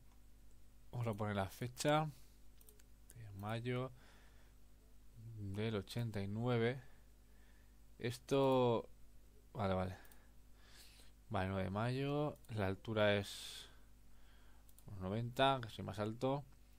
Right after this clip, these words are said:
Peso dejamos en setenta y nueve, y lo que peso es lo mismo.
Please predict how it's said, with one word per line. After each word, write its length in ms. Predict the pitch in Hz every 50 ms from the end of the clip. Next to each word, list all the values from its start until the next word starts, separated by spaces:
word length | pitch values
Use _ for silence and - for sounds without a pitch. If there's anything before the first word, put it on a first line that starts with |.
| - - - - - - - - - - -
Peso 800 | - 113 107 - - - 110 104 104 101 101 98 95 95 92 92 - - - - - - - - - - - - - - - - - - - - - - - -
dejamos 260 | - - 98 98 98
en 60 | 98
setenta 360 | 92 95 92 95 92 92 92
y 40 | 95
nueve, 420 | 98 113 120 127 135 143 151 151 127 120 - - -
y 40 | 104
lo 100 | 92 92
que 80 | 98 92
peso 220 | - 98 - 107
es 40 | 98
lo 60 | 101
mismo. 400 | 113 123 120 127 143 147 156 151